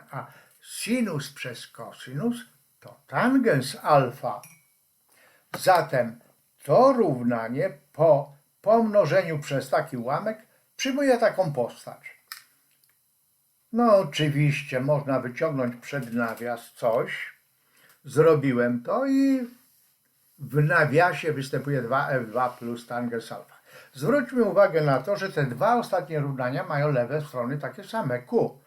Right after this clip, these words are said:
No to można porównać prawe. Porównuję prawe. Od razu widać, że R jeden upraszcza się.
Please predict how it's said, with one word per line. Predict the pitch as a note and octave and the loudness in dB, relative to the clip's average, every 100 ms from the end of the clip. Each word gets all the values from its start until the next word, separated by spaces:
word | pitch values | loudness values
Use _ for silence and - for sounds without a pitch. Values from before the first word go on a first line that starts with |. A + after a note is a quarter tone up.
| _ _ | _ _
No | B3+ | -6
to | C4 | -2
można | C4+ A#3+ D#3+ | -2 -2 -2
porównać | G#3+ F#3 D3 C#3 G3+ G3+ | -2 0 -2 0 0 0
prawe. | - A#3+ A#3+ D#3 B2+ A#2 - _ _ _ _ _ _ _ _ | 0 4 4 4 0 -2 -6 _ _ _ _ _ _ _ _
Porównuję | C#4 C4+ B3 G3 F3 D#3 C#3+ | 4 4 2 0 0 4 4
prawe. | C3+ C#3+ B2+ B2 D3 G3+ - _ _ _ _ _ _ _ - | 2 2 2 4 2 2 -6 _ _ _ _ _ _ _ 0
Od | A3+ A#3 | 2 4
razu | A3 G3+ D#3+ D#3+ | 6 6 6 2
widać, | D3+ D#3 D#3+ C#3 | 0 4 4 2
że | A2+ D3 C3+ - - | 2 2 2 -4 6
R | G3+ | 6
jeden | G3+ F3 F3 E3 | 6 2 4 2
upraszcza | F3+ F3 D3 C#3+ C3 - - C3 | 0 -6 0 2 2 0 -8 -6
się. | A#2 - G#3 A#3+ | -6 -2 -2 -2